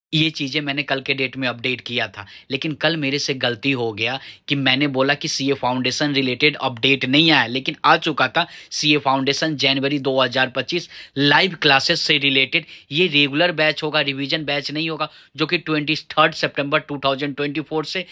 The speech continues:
स्टार्ट होने वाला है। यहाँ पे भी बिल्कुल फ्री में आप सारा क्लासेस को देख सकते हो, लाइव रिकॉर्डेड, पूरा सिलेबस को कवर करवाया जाता है। इसके बाद डाउट सेशन भी होता है, जो कि आईस एआई प्रोवाइड करता है। इसको कैसे देख सकते हो? इसको देखने के लिए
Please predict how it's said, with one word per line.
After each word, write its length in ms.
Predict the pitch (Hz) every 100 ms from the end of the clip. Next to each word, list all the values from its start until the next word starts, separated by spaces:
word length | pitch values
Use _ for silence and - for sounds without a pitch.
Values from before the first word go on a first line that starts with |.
| - -
स्टार्ट 380 | 143 - 151 147
होने 220 | 151 165
वाला 220 | 175 170
है। 400 | 175 _ _ -
यहाँ 260 | 156 156 160
पे 80 | 165
भी 120 | 151 147
बिल्कुल 300 | 143 143 143
फ्री 220 | - 175
में 120 | 170
आप 140 | 160 -
सारा 220 | 139 143
क्लासेस 380 | 143 131 127 156
को 160 | - 143
देख 200 | 143 143
सकते 260 | 143 -
हो, 60 | 139
लाइव 240 | 139 147
रिकॉर्डेड, 500 | 135 131 139 135 143 - - _
पूरा 200 | 147 156 156
सिलेबस 400 | 151 139 156 -
को 120 | 160
कवर 280 | 143 143 143
करवाया 340 | 143 139 139
जाता 280 | 135 135 135
है। 40 | 143
इसके 200 | - 147
बाद 160 | 143
डाउट 320 | 131 135 151
सेशन 380 | - 139 131 156
भी 80 | 147
होता 320 | 151 135 139
है, 60 | 147 _ _ _ _ -
जो 200 | 151 156
कि 200 | 143 202 -
आईस 240 | 131 143 151 -
एआई 200 | 143 147
प्रोवाइड 420 | 151 131 135 135 -
करता 280 | 135 -
है। 60 | 127
इसको 240 | 151 - 185
कैसे 360 | 156 143 202
देख 280 | 180 160 160
सकते 300 | - 143 -
हो? 100 | 120 - - -
इसको 280 | 151 - 165
देखने 500 | 127 147 165 180 185
के 140 | 175
लिए 220 | 165 160